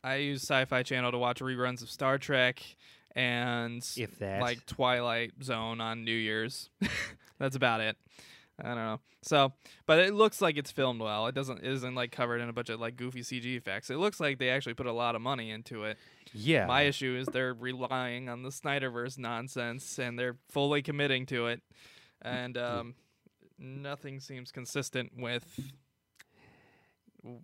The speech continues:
Speaker 2: Yeah.
Speaker 1: what has been established. <laughs>
Speaker 2: Yeah, my
Speaker 1: So.
Speaker 2: issue is that they're putting it on the Sci-Fi Channel, which, uh, from what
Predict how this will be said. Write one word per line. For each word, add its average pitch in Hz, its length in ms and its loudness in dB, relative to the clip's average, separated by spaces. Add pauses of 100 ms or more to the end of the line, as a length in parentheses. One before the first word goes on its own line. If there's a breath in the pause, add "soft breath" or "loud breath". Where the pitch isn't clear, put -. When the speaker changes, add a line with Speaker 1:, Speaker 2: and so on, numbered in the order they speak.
(140)
Speaker 2:
Yeah. 156 500 2
Speaker 1:
what 135 120 4
has 123 160 2
been 131 160 0
established. 120 680 -4 (140)
<laughs> - 160 -6
Speaker 2:
Yeah, 135 180 4
my 196 300 2
Speaker 1:
So. 190 60 4
Speaker 2:
issue 165 280 2
is 147 160 0
that 135 200 0
they're 127 120 2
putting 139 320 0
it 123 160 0
on 123 220 0
the 101 80 2
Sci-Fi 101 640 -4
Channel, 90 500 -6
which, - 400 -6 (760 loud breath)
uh, 135 580 2 (240)
from 160 380 -2
what 202 200 2